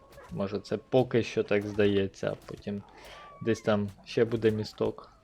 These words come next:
Куди ти тик-, тікаєш? Думаєш, від нас втечеш? Далеко забіг. Що в нас тут є? О, тут є прохід якийсь.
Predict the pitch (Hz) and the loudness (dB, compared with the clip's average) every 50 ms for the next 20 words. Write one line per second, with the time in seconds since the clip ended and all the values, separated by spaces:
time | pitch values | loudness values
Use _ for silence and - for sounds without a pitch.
0 | _ _ - - - - - _ _ _ _ _ _ - - 196 202 156 120 104 | _ _ -20 -20 -20 -20 -20 _ _ _ _ _ _ -2 0 0 4 6 6 4
1 | - - 98 - - 101 - - - - - - - 120 - - - - 85 - | 4 2 -2 -4 -4 -8 -8 -10 -14 -18 -20 -14 -12 -12 -8 -4 -4 -4 -4 -4
2 | - - - - - - - - - - - - - - 1047 1047 - - _ _ | -6 -10 -12 -18 -20 -20 -20 -20 -20 -20 -20 -20 -20 -20 -20 -20 -20 -20 _ _
3 | _ _ _ _ - _ _ - - - - 110 107 123 131 131 131 123 123 123 | _ _ _ _ -20 _ _ -14 -10 -8 -8 -4 -2 0 2 4 4 4 4 4
4 | 120 - - 123 120 123 123 120 - - - 131 127 - - 160 175 175 - - | 2 -2 -2 -2 0 0 -2 -2 0 0 0 0 2 4 6 6 6 4 2 -2
5 | - - _ _ _ - 135 127 131 139 135 127 127 131 - 151 143 151 151 139 | -10 -14 _ _ _ -10 -4 0 2 4 4 4 4 4 4 6 8 8 8 8
6 | 135 120 107 101 92 - - - - _ _ _ _ - - - - - - - | 6 6 4 4 2 0 -4 -18 -20 _ _ _ _ -20 -20 -20 -20 -20 -20 -20
7 | - - - _ - _ _ _ _ _ _ _ _ _ _ - - - - - | -20 -20 -20 _ -20 _ _ _ _ _ _ _ _ _ _ -20 -20 -20 -20 -20
8 | - - - - - - _ _ - - 571 - 855 - - - - _ _ _ | -20 -20 -20 -20 -20 -20 _ _ -20 -20 -20 -20 -20 -20 -20 -20 -20 _ _ _
9 | _ - - _ _ - - - - 104 98 98 98 98 - - - - - - | _ -20 -20 _ _ -20 -10 -6 -4 -4 -2 -2 -4 -4 -6 -8 -10 -10 -10 -6
10 | 113 123 127 120 - - 127 - 139 139 139 - 233 208 - - 175 180 - 254 | -4 -2 -2 -2 -4 -6 -2 0 0 0 2 0 -2 -2 -2 -4 -6 -4 -2 -2
11 | 180 - - - - - - - | -2 -2 -2 -6 -8 -8 -10 -14